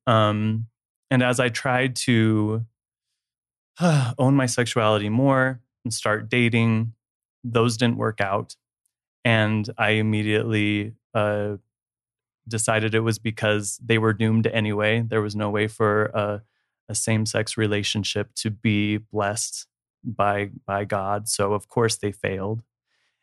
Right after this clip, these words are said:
And I took myself to L D S Family Services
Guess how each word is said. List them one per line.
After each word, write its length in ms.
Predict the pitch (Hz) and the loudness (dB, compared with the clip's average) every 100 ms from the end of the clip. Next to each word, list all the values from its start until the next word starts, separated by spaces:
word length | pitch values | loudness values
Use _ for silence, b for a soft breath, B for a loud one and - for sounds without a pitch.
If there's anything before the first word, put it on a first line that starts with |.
| _ - | _ -4
And 320 | 120 117 113 | 0 2 2
I 40 | |
took 200 | 107 123 | 0 0
myself 320 | 113 110 113 110 | 0 2 0 2
to 80 | |
L 200 | 107 107 | 0 2
D 100 | 104 | 0
S 140 | 104 104 | -2 -4
Family 220 | 107 113 | -2 -2
Services 600 | - 165 110 123 139 - | 0 -2 0 -2 -4 -8